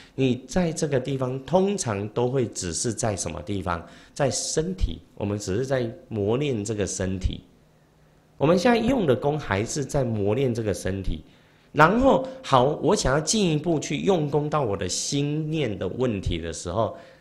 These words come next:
第一个障碍是谁给你的？身体给你的。你就脱离不了身体给你的关呐。所以为什么说，哎，在讲禅定当中讲五十阴魔境界，第一个关是怎样？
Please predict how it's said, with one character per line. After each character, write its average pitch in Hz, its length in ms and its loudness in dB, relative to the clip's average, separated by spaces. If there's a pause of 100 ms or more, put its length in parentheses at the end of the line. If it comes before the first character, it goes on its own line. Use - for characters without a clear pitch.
(580)
第 156 180 6
一 160 60 0
个 131 100 4
障 117 240 -2
碍 107 160 0
是 101 160 -4
谁 87 240 -2
给 82 220 -4
你 80 200 -8
的？ - 140 -12 (280)
身 117 420 -2
体 - 260 -6
给 76 160 -8
你 78 300 -12
的。 - 80 -14 (540)
你 123 100 4
就 220 240 2
脱 208 560 4
离 160 220 0
不 170 240 0
了 117 260 2
身 143 320 2
体 110 140 -2
给 107 240 2
你 110 180 -4
的 85 160 -4
关 101 420 2
呐。 92 160 -2 (1040)
所 240 180 6
以 233 40 10
为 214 220 6
什 175 100 0
么 135 140 4
说， 175 220 4 (100)
哎， 165 160 2
在 165 180 2
讲 110 300 2
禅 104 300 -2
定 135 200 0
当 117 200 0
中 113 160 0
讲 104 200 -4
五 90 160 -2
十 95 220 -4
阴 110 180 -2
魔 92 220 -2
境 98 240 -4
界， 98 180 0 (300)
第 165 180 0
一 170 60 2
个 120 100 -2
关 120 400 2
是 120 160 -4
怎 87 140 -2
样？ 98 180 -2